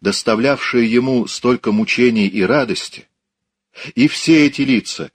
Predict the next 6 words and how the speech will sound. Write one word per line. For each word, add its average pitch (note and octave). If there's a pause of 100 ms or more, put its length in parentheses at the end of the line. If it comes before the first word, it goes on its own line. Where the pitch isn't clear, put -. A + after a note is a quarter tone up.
(240)
столько C3
раз C3+
перемещаемые B2
для G#2
соблюдения A2
общего, F#2